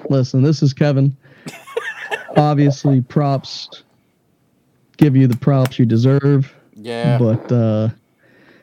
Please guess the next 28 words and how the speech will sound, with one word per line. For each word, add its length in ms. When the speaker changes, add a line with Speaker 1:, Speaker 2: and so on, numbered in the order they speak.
Speaker 1:
you 100
know, 180
I, 360
I, 1600
I 40
got 200
a 40
lot 180
of 80
slack 440
running 300
the 80
show 400
over 140
here 140
being 260
told 360
I 100
was 140
cheating 520
when 120
each 200
and 100
every 200
damn 380
week 420
I 160
was 200